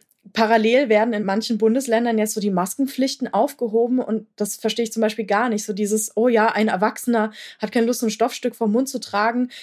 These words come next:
geht jetzt nicht um Corona, sondern wenn gerade viele Viren im Umlauf sind, viele Erreger, viele Bakterien, dann kann man doch damit den Druck, den Infektionsdruck von den Kindern nehmen. Da kann man sagen, "Gut, dann trage ich halt trotzdem den Lappen vorm Gesicht,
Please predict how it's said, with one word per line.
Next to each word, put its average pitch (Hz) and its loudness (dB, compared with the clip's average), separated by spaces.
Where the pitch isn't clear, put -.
geht 233 0
jetzt 277 0
nicht 294 0
um 269 0
Corona, 240 2
sondern 214 2
wenn 220 2
gerade 233 0
viele 269 0
Viren 262 0
im 226 0
Umlauf 240 2
sind, 196 -6
viele 240 -2
Erreger, 214 0
viele 214 -6
Bakterien, 208 -4
dann 214 0
kann 240 2
man 262 2
doch 226 0
damit 277 0
den 220 0
Druck, 269 2
den 220 0
Infektionsdruck 262 0
von 233 0
den 226 2
Kindern 262 2
nehmen. 196 2
Da 202 0
kann 269 0
man 254 0
sagen, 254 0
"Gut, 277 -2
dann 269 0
trage 254 0
ich 269 -2
halt 233 -2
trotzdem 254 0
den 220 4
Lappen 208 0
vorm 214 0
Gesicht, 214 0